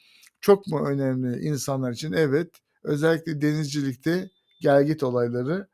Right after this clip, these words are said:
Tabii ilerleyen teknoloji sayesinde artık bu tür şeylere ihtiyacımız yok. Ancak o dönemlerde bu cihaz en üst seviyede bir cihaz. Yani düşünebiliyor musunuz?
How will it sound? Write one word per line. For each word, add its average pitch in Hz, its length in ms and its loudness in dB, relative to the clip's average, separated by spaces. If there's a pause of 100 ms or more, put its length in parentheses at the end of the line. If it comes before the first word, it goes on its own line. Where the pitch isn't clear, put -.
(240)
Tabii 175 180 4
ilerleyen 175 440 10
teknoloji 170 480 0
sayesinde 160 720 2 (200)
artık 147 340 0
bu 165 100 2
tür 165 120 -4
şeylere 156 340 2
ihtiyacımız 147 680 2
yok. 123 260 0
Ancak 143 380 0 (500)
o 180 180 2
dönemlerde 139 880 2 (460)
bu 165 460 0 (100)
cihaz 151 680 2 (100)
en 190 340 4
üst - 360 -4
seviyede 139 760 2
bir 156 420 0 (220)
cihaz. - 640 2 (520)
Yani 143 220 -2
düşünebiliyor 175 480 2
musunuz? 131 400 -4